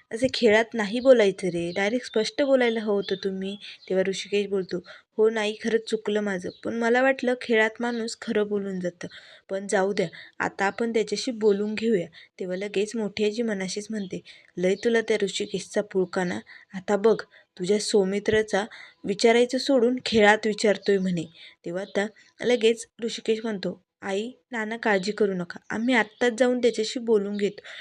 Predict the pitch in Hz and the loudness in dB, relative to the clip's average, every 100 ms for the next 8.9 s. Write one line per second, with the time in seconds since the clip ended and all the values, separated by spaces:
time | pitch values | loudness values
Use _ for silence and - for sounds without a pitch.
0 | - - 190 196 185 180 185 185 185 185 | -16 -10 -8 -4 -4 -4 -4 -6 -8 -12
1 | - - 190 180 185 175 190 196 226 220 | -14 -4 -2 -2 -6 -8 -10 -2 0 2
2 | 214 202 233 226 208 196 190 196 - - | 0 0 0 -2 -4 -4 -4 -8 -12 -18
3 | - 202 190 220 226 220 190 190 214 208 | -8 -4 0 2 0 2 0 0 -4 -4
4 | 208 185 185 170 165 - 214 208 214 190 | -4 -4 -4 -6 -8 -2 2 4 2 -2
5 | 208 196 185 180 180 175 180 - 175 180 | -4 -2 -4 -4 -4 -6 -6 -4 -4 -4
6 | - - - 160 175 - 220 202 185 - | -14 -16 -12 -6 -6 -2 -2 -2 -4 -4
7 | 196 190 196 190 202 165 - - - 208 | -4 -2 -2 -2 -6 -10 -10 -20 -2 2
8 | 220 196 - _ - 185 214 208 233 | 2 0 -6 _ -14 -4 -2 2 4